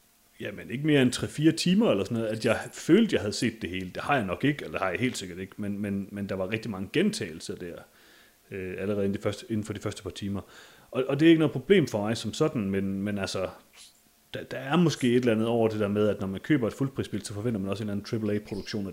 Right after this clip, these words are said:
og det synes jeg ikke, det er. Øhm,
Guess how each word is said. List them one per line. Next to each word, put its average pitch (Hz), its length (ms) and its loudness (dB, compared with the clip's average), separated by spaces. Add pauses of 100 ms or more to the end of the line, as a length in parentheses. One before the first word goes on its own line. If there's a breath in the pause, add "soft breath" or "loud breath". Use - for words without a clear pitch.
og 123 80 -10
det 127 100 -2
synes 190 220 4
jeg 123 80 6
ikke, 123 160 2
det 113 100 -4
er. 113 300 -10 (760)
Øhm, 87 320 -14